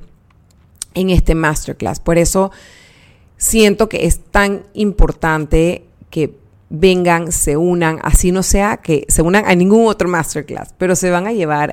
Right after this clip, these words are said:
este regalo tan especial en una época donde cuando ya, ¿sabes? Está por acabar Semana Santa y como que sientes que la gente como que se acelera mucho más porque ya no hay más días libres, o sea, ya no hay carnavales,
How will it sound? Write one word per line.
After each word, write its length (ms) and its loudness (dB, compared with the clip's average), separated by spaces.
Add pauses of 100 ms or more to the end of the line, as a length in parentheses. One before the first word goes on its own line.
este 400 2
regalo 380 -2
tan 260 0
especial 800 2 (600)
en 200 0
una 300 2
época 400 0
donde 500 0 (760)
cuando 320 4
ya, 540 2
¿sabes? 520 0
Está 380 4
por 140 2
acabar 400 0
Semana 420 -2
Santa 500 2
y 100 -4
como 280 -6
que 80 -8
sientes 340 -2
que 120 -6
la 80 -2
gente 260 -6
como 220 -6
que 240 -10
se 340 0
acelera 480 2
mucho 240 -2
más 140 0
porque 360 -2
ya 160 0
no 60 0
hay 60 0
más 140 2
días 180 2
libres, 260 0
o 20 -6
sea, 120 -8
ya 120 -6
no 40 -4
hay 40 -4
carnavales, 720 0